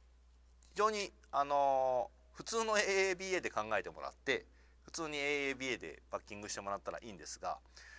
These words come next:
特に、まあ、モードの場合は、キーが変わるので、えー、サビのところにね。で、結構一色でグッて上がるんで、ドラムがそんなに変化をつけなくても、エーエービーエーの構成が非常に分かりやすくなるんで、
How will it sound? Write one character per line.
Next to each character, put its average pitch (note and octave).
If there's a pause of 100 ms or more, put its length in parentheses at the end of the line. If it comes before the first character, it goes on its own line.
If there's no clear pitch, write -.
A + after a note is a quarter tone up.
(360)
特 C4
に、 B3
ま G#3
あ、 -
モ D#3+
ー -
ド B3
の A#3+
場 A#3
合 D#3
は、 C3 (600)
キ C4
ー C4+
が A3
変 A#2+
わ A#2+
る B2
の G#2+
で、 F#2+ (400)
え F#2+
ー、 -
サ A#2+
ビ A2
の F#2+
と F2+
こ D#2
ろ D2
に F#2
ね。 D#3+ (800)
で、 D#3+ (460)
結 -
構 D#3+
一 B2+
色 C#3+
で A2
グ -
ッ -
て - (240)
上 G#2+
が A#2
る B2+
ん E2+
で、 - (140)
ド -
ラ A#3
ム B3+
が A3+
そ A3
ん A3+
な G#3+
に G#3
変 G3+
化 B2+
を F2
つ -
け D3
な B2
く -
て E2
も、 E2+ (360)
エ -
ー D3+
エ -
ー C#3+
ビ C#3
ー C#3
エ -
ー -
の A2+
構 G#2
成 G2
が F2
非 -
常 A2
に F2
分 D2+
か C3
り B2
や A#2
す -
く -
な A#2
る F#2+
ん -
で、 -